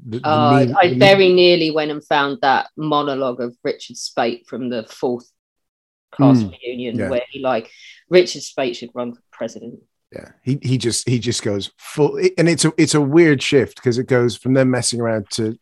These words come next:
Speaker 1: Speight just going, "Right, we gotta, we gotta talk about this," and then it just gets really serious. It, it was, I, you know, I remember listening to that thinking, "Wow,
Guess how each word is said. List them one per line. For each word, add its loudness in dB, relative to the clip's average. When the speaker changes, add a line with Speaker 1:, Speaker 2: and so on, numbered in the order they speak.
Speaker 1:
Speight -6
just -10
going, -4
"Right, -2
we -2
gotta, 0
we 0
gotta 2
talk 0
about -4
this," -10
and -8
then -6
it -12
just -16
gets -14
really -8
serious. -16
It, 6
it 2
was, -2
I, 0
you -2
know, -4
I 2
remember 6
listening 2
to -6
that -2
thinking, -4
"Wow, -10